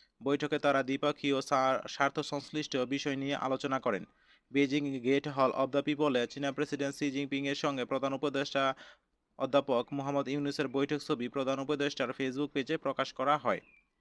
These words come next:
এই বৈঠকের পর মোহাম্মদ ইউনূস স্থানীয় সময় আজ সকাল বেলা এগারোটা পঁয়তাল্লিশ মিনিটে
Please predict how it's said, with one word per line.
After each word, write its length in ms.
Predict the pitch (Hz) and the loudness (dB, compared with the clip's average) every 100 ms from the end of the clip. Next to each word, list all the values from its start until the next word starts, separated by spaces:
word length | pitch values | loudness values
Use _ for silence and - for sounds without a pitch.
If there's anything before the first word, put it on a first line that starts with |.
| _ _ _ - _ | _ _ _ -20 _
এই 140 | - 156 | 0 4
বৈঠকের 440 | 160 156 156 156 | 4 2 0 0
পর 240 | 139 135 127 | 2 2 2
মোহাম্মদ 340 | 139 143 147 | 0 0 0
ইউনূস 320 | 160 151 131 | -2 0 -4
স্থানীয় 380 | - 139 135 147 | -4 -4 -2 -2
সময় 420 | 147 143 127 127 | -2 0 0 0
আজ 380 | - 139 131 123 | 0 2 2 0
সকাল 460 | - 131 131 120 123 | -4 -2 2 2 2
বেলা 360 | 127 131 123 - | 2 4 4 2
এগারোটা 420 | 139 143 151 139 | 2 2 2 0
পঁয়তাল্লিশ 560 | 135 131 139 143 143 | 0 -2 0 -2 -2
মিনিটে 400 | 156 131 117 117 | -4 -4 -2 -2